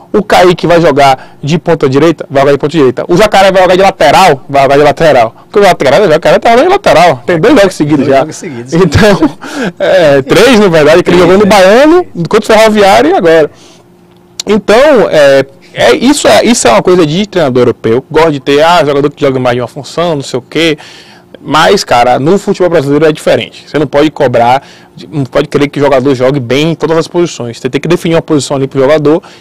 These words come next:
Speaker 1: e falar, "Meu filho, você vai jogar nessa posição assim." Caso em alguma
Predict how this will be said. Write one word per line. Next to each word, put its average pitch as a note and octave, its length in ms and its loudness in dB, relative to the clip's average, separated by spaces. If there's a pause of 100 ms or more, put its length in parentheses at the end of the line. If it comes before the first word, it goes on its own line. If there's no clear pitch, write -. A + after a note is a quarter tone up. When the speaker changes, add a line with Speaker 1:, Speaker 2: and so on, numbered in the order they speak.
Speaker 1:
e G3 100 -6
falar, - 220 0
"Meu D3+ 100 -4
filho, F#3 200 0
você E3 220 -2
vai F3 120 2
jogar E3 180 0
nessa E3+ 180 -4
posição F3 320 -2
assim." C3 200 -8 (300)
Caso D#4+ 540 2
em C#4 200 2
alguma F4 640 0